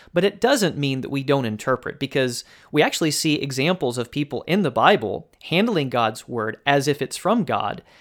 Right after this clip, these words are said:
and handling it respectfully and accurately while they're interpreting Scripture. So,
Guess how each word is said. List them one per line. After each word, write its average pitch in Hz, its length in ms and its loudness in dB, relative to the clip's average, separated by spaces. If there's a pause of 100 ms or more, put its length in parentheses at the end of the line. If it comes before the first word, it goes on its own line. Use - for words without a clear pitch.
(240)
and 131 220 -4
handling 143 360 -4
it 117 60 -6
respectfully 147 560 -2
and 131 120 -4
accurately 113 720 -2 (280)
while 139 340 4
they're 139 180 -2
interpreting 117 520 -6
Scripture. - 420 -6
So, 151 320 4